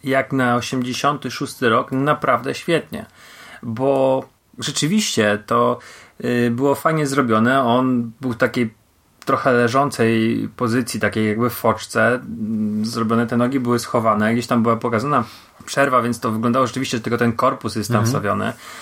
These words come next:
Speaker 1: Jest taka fajna scena, zresztą jak on sobie te nogi tam wszczepia. Em, i to po pierwsze. Po drugie,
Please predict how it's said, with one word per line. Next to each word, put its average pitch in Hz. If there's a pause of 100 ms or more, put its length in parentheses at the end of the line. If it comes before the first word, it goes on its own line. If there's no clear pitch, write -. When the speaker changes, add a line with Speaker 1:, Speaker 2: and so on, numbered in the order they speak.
(280)
Speaker 1:
Jest -
taka -
fajna 123
scena, 123
zresztą 110
jak 107
on 104
sobie 104
te 101
nogi 107
tam 104
wszczepia. - (400)
Em, 98 (160)
i 117 (460)
to 143
po 165
pierwsze. 120
Po 127
drugie, 208